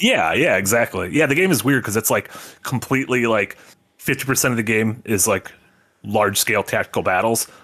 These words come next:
and then fifty percent of the game is, like, running around the monastery and being like, "Ooh, I gave her a cake. Maybe we're gonna have tea later and hold hands. Who knows?"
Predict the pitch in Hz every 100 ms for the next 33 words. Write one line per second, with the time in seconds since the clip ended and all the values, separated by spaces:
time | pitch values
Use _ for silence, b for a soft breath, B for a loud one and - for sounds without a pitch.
0 | B 120 98 113 98 104 110 107 104 107
1 | 104 98 - 104 101 101 101 98 185 127
2 | 95 - 104 104 110 104 95 101 98 127
3 | 180 269 214 107 123 120 - 139 147 160
4 | 190 196 - - 120 110 123 147 151 160
5 | - 165 233 190 135 139 143 143 165 135
6 | 160 220 180 170 151 180 202 - - -
7 | -